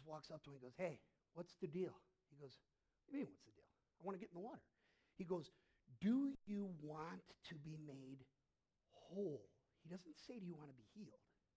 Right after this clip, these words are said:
He said, "Do you wanna be made whole?" And I always thought, I remember when I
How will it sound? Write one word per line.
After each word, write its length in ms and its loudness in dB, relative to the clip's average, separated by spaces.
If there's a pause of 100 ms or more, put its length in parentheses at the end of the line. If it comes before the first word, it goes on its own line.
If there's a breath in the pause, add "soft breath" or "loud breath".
(460)
He 80 -18
said, 160 -14
"Do 80 -6
you 60 -2
wanna 160 -4
be 100 -2
made 220 0 (100)
whole?" 300 -4 (1120)
And 100 -2
I 20 0
always 200 4
thought, 160 -4
I 100 -2
remember 240 -2
when 140 -2
I 40 -2